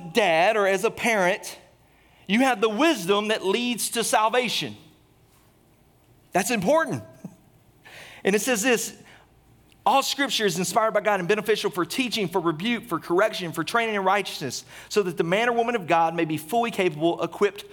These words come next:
for every good work." If you wanna know a training manual to have for spiritual training, guess what, church? We have one. We have one.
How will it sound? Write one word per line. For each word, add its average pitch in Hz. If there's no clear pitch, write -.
for -
every 180
good 156
work." 131
If 147
you 214
wanna 226
know 202
a 120
training 202
manual 156
to 139
have 131
for 160
spiritual 185
training, 147
guess 160
what, 151
church? -
We 165
have 165
one. 120
We 170
have 160
one. 123